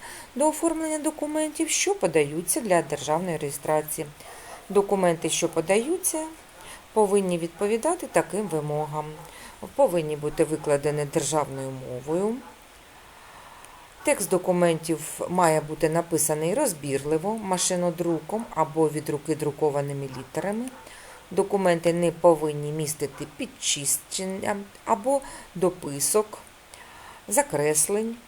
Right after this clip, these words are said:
Документи в електронній формі мають бути оформлені згідно з вимогами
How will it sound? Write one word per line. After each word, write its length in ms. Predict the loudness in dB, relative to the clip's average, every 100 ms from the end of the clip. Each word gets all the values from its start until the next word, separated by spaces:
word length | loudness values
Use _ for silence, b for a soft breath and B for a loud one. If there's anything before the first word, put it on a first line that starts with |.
| -20 -20 -20 -16 -2
Документи 560 | -2 0 2 2 2
в 80 | 2
електронній 500 | 2 2 -2 0 -2
формі 380 | 2 2 2 2
мають 380 | 4 4 4 -2
бути 240 | -2 4
оформлені 640 | 4 4 0 2 -2 -2
згідно 500 | -4 -4 -4 -6 -6
з 80 | -6
вимогами 640 | -4 0 0 -2 -6 -6